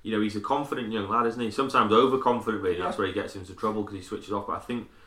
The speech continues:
Speaker 1: you are right. I thought he had a really good game yesterday.
Speaker 2: Mm.
Speaker 1: He made some great blocks. He was everywhere.
Speaker 2: That tackle on Mount.
Speaker 1: Oh,
Speaker 2: Second
Speaker 1: superb
Speaker 2: half.
Speaker 1: tackle, that. Superb tackle. And then, uh, he, he put a great block in as well. I forget who it was, the Chelsea lad who was in on the left.
Speaker 2: Oh, yeah,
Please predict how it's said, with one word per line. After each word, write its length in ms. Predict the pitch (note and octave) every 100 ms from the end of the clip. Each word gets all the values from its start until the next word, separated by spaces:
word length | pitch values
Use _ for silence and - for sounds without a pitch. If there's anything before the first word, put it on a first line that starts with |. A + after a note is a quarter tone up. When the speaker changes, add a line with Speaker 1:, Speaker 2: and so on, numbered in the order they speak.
| - -
Speaker 1:
you 160 | G#2+
are 120 | A#2+ A2
right. 200 | A#2 -
I 40 |
thought 140 | -
he 80 | G2+
had 80 | G2+
a 60 | G2
really 260 | G#2+ G2+
good 160 | F#2 F#2+
game 300 | G2+ G#2 G#2
yesterday. 360 | G2 F#2 D#2+
Speaker 2:
Mm. 100 | D#2+ F#2
Speaker 1:
He 100 | G2
made 260 | - G2+ G2
some 100 | F#2
great 300 | G#2+ G#2 G2+
blocks. 420 | G2+ G2+ - -
He 100 | G2
was 120 | F2
everywhere. 360 | G2+ G#2 G2 F2
Speaker 2:
That 120 | -
tackle 320 | - A#2+ B2+
on 100 | A#2
Mount. 300 | G#2+ B2 - - -
Speaker 1:
Oh, 220 | A#2+ A#2
Speaker 2:
Second 160 | A#2 -
Speaker 1:
superb 280 | G2 G2+ G2+
Speaker 2:
half. 80 | -
Speaker 1:
tackle, 300 | F#2 - E2+
that. 200 | E2 - -
Superb 440 | - - F#2+ F2+
tackle. 400 | - F2 - F2 -
And 180 | F2+ F#2
then, 140 | F2+
uh, 180 | F2 F2
he, 120 | G2+
he 180 | G2 A2+
put 140 | A#2+
a 40 | G2+
great 240 | G#2+ F#2+
block 220 | A2 G#2+
in 80 | G#2
as 120 | F#2
well. 260 | F#2+ G2 F#2
I 60 | -
forget 240 | G2 F#2+
who 60 | F#2+
it 100 | F2+
was, 180 | F2 -
the 80 |
Chelsea 320 | F2+ F#2 F2+ F2+
lad 140 | F2
who 80 | F2
was 80 | F2+
in 80 |
on 120 | F2+ F2
the 60 |
left. 120 | F2 A2
Speaker 2:
Oh, 180 | G#2+ G#2+
yeah, 220 | G#2+